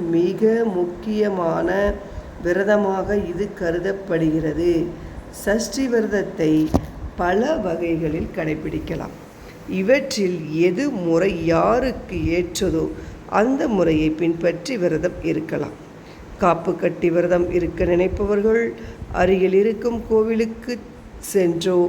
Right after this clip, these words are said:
அல்லது வீட்டிலேயே காப்பு கட்டி கொண்டோ வீட்டில் உள்ள பெரியவர்கள் கைகளால் காப்பு கட்டி கொண்டோ விரதத்தை துவங்கலாம். அக்டோபர் இருபத்தி ரெண்டாம் தேதி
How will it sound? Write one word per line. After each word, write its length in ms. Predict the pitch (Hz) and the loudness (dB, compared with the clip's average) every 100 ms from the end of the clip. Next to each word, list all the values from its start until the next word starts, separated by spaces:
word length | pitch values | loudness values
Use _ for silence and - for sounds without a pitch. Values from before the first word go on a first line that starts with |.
| 175 | 0
அல்லது 400 | 175 180 165 160 160 | 0 4 4 4 2
வீட்டிலேயே 760 | 185 208 202 185 175 165 160 160 - - - - | 0 -2 -2 2 2 4 2 0 -4 -12 -16 -2
காப்பு 340 | 202 226 247 | 0 0 -2
கட்டி 360 | - 180 175 175 - | -2 -2 -2 -4 0
கொண்டோ 360 | 190 180 196 190 | 2 4 4 4
வீட்டில் 480 | 160 175 180 202 196 | 4 0 0 -4 -4
உள்ள 240 | 170 165 156 156 | 0 2 2 2
பெரியவர்கள் 600 | 196 196 262 247 220 175 | 2 2 2 0 2 0
கைகளால் 640 | 160 175 165 175 175 175 175 | 0 0 2 4 4 4 2
காப்பு 340 | 165 160 - 175 | 0 -2 -4 -4
கட்டி 400 | 202 202 - 254 - - - - - - - - - - - - - - | -2 -2 -2 -4 -6 -12 -14 -14 -10 -10 -10 -10 -6 -6 -8 -12 -12 2
கொண்டோ 340 | 208 202 208 208 | 4 6 6 6
விரதத்தை 580 | 190 185 202 202 196 190 | 4 2 0 0 -2 -2
துவங்கலாம். 640 | 190 170 165 - - - - - - - - - - - - - - | -2 0 0 -2 -4 -8 -14 -14 -12 -12 -12 -14 -16 -16 -14 -8 -6
அக்டோபர் 600 | 208 - 285 254 240 - | -6 2 2 4 2 2
இருபத்தி 480 | 185 208 214 214 185 | 2 4 2 2 4
ரெண்டாம் 400 | 180 185 190 190 | 4 4 2 2
தேதி 360 | 185 170 170 | 0 0 2